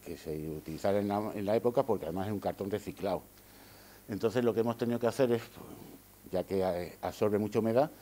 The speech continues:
ha sido aislar el, el cartón por detrás, el soporte, hemos eliminado el barniz amarillento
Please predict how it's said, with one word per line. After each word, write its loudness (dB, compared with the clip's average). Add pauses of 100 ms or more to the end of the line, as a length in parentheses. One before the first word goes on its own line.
(320)
ha -2
sido 4
aislar 2
el, 0
el -4
cartón 0
por 2
detrás, 2
el -4
soporte, 0 (540)
hemos 0
eliminado 2
el -2
barniz -2
amarillento 2